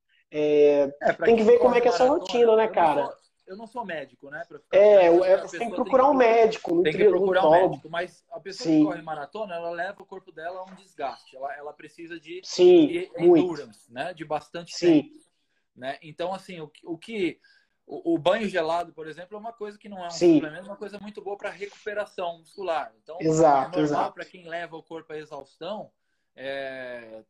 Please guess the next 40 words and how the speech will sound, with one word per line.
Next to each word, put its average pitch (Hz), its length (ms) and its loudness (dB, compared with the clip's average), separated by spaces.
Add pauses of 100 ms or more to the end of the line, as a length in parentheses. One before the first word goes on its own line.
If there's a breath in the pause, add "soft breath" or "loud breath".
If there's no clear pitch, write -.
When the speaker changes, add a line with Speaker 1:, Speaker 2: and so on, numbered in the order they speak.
(260)
Speaker 2:
tenista 160 500 -12
faz 151 180 -12
muito 151 200 -16
isso, 175 180 -12
entrar 160 440 -6
em, 160 340 -18
em 147 40 -16
fazer 156 280 -8
o 156 220 -2
ice 156 200 -12
bath, 139 280 -10
né? 147 160 -18
Entrar 151 200 -12
em 156 60 -16
banheiro 147 300 -16
de 127 100 -20
gelo, 156 500 -14 (300)
pra 139 140 -8
Speaker 1:
Sim. 151 160 0
Speaker 2:
recuperação, 165 680 -10 (600)
é, 139 300 -20
muscular. 160 720 -6 (460)
Muitos 240 260 -14
desses 214 200 -6
suplementos 165 480 -10
que 165 80 -14
a 156 40 -12
gente 156 220 -20
citou 156 340 -12
aqui, 202 300 -10
ou 160 140 -4
mesmo 170 260 -6
os 151 80 -16
aminoácidos, 156 800 -12
né? 151 140 -18
Usar 151 320 -14
de 180 100 -20
aminoácidos 147 680 -18
pra 147 140 -16
recuperação, 156 840 -18